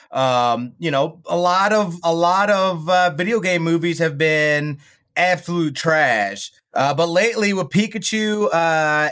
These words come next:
and, and even Sonic, um, you know what I mean? I feel like they're at least upping their game as far as with that stuff. They're at least palatable in this day and age. Whereas, I mean, again, my,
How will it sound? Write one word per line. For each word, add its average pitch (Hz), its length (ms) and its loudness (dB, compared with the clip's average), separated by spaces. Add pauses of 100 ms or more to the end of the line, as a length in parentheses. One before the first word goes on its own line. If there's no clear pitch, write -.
and, 151 420 0
and 147 220 -6
even 180 300 -2
Sonic, 190 600 0 (280)
um, 139 560 2
you 175 100 -2
know 165 60 2
what 160 80 2
I 160 60 -2
mean? 165 120 0
I 151 80 0
feel 196 160 -2
like 180 140 2
they're 196 160 0
at 165 140 2
least 180 320 -4
upping 175 320 0
their 139 180 0
game 147 460 -2
as 165 180 -2
far 185 180 2
as 185 80 -2
with 180 120 -8
that 180 160 0
stuff. 196 280 -2
They're 180 180 0
at 196 200 0
least 190 400 -4 (320)
palatable 202 800 0 (600)
in 175 220 0
this 160 200 -2
day 175 320 2
and 165 140 0
age. 170 460 -2
Whereas, 156 560 0 (180)
I - 40 -2
mean, 202 120 2
again, 190 180 0
my, 180 320 0